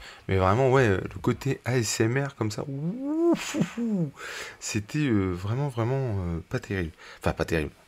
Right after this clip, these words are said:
Encore une fois, c'était le son, moi surtout, m'a...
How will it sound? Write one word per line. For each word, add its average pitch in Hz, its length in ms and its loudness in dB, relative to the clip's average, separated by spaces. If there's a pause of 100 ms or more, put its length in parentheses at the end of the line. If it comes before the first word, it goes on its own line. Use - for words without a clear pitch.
(260)
Encore - 180 -2
une 76 80 -2
fois, - 180 0
c'était 82 380 -2 (320)
le 87 140 -2
son, - 260 0 (220)
moi 92 120 -2
surtout, 101 280 -4
m'a... 87 260 -2